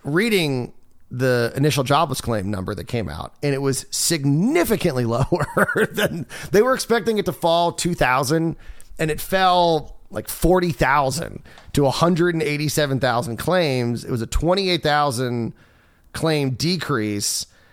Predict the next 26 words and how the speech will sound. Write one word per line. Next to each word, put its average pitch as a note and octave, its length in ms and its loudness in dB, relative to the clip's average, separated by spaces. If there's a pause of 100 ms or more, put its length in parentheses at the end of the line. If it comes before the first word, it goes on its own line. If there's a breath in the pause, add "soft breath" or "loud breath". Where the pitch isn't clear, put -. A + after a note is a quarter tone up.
(360 soft breath)
And C#3+ 680 -2
we're D3+ 160 0
now F3 200 4
at E3+ 80 0
the D#3+ 60 2
lowest D#3+ 360 4
level D3 420 2
for C3 320 0
initial C3+ 320 0
jobless C3+ 380 0
claims A#2+ 500 -2
since C3 300 -2
September C#3+ 360 -2
sixth, - 340 -2
<laughs> - 100 -2
nineteen - 380 -4
sixty-nine. - 1200 -4 (2000 loud breath)
And F3 160 2
continuing A3+ 420 2
claims G3 320 2
were F3+ 120 0
also E3+ 440 4
at C#3+ 80 2
a B2+ 40 -4
fifty-two-year C3+ 760 -2
low. F#2+ 400 -8